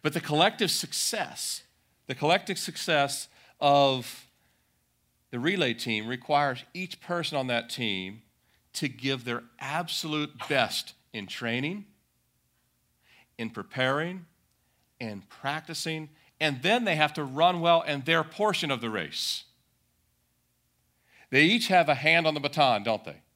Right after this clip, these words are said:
Each one of them will hold that baton at different points in the race. And by God's grace, this church, this fellowship, we've run pretty well.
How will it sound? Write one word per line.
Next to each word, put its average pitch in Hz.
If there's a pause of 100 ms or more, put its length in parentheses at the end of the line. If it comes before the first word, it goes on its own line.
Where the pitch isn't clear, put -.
(440)
Each 196
one 202
of 151
them 139
will 131
hold 151
that 151
baton 143 (220)
at 147
different 190
points 160 (160)
in 156
the 156
race. 160 (1080)
And 101
by 107
God's 143
grace, 117 (1040)
this 147
church, 147
this 123
fellowship, 135
we've 127
run 139
pretty 117
well. 95